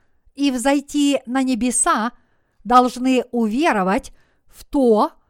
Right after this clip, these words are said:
что Иисус омыл их от грехов, приняв крещение и понёс наказание за них, претерпев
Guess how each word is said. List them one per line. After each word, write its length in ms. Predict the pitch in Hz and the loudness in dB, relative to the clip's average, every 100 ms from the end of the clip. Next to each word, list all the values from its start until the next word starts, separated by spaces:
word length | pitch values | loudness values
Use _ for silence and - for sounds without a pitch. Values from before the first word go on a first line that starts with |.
| _ _ _ | _ _ _
что 560 | - - 269 254 - - | -12 2 4 4 2 -4
Иисус 840 | 240 220 208 - 359 277 - - _ _ _ _ | -2 -2 -4 -4 -2 -2 -6 -12 _ _ _ _
омыл 440 | 269 349 294 214 214 | 0 2 2 0 0
их 340 | 220 262 - - | -4 -6 -8 -4
от 180 | 247 226 | -2 -2
грехов, 640 | 208 320 - 214 185 254 - _ _ _ - | 0 -2 0 -2 -2 -4 -16 _ _ _ -6
приняв 460 | 269 262 262 233 | -2 2 0 0
крещение 880 | - 233 - - 330 339 208 190 254 - _ _ _ _ | -4 -4 -4 -4 -2 -2 0 0 -2 -6 _ _ _ _
и 120 | 254 254 | -4 -2
понёс 640 | 254 262 294 302 - - - | 0 0 2 0 0 -8 -8
наказание 920 | 247 277 311 320 285 226 214 220 226 | -2 -2 0 0 0 -2 -2 -2 0
за 180 | 226 | -2
них, 380 | 339 196 226 - _ _ _ _ _ | -2 -4 -6 -10 _ _ _ _ _
претерпев 720 | - 262 240 262 240 269 254 | -6 -4 0 -2 -2 0 0